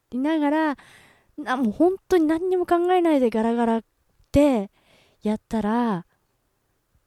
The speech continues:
また二等が当たったんですよ。で、「おめでとうございます」みたいになってて。で、あの、二台あるんですけど、お隣はまた、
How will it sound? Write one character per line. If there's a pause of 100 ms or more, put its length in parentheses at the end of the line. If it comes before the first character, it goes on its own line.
(100)
ま
た
二
等
が
当
た
っ
た
ん
で
す
よ。 (1700)
で、
「お
め
で (340)
と (180)
う
ご
ざ (420)
い
ま
す」
み
た
い
に
な
っ
て
て。 (1700)
で、 (160)
あ
の、
二
台
あ
る
ん
で
す
け
ど、
お
隣
は
ま
た、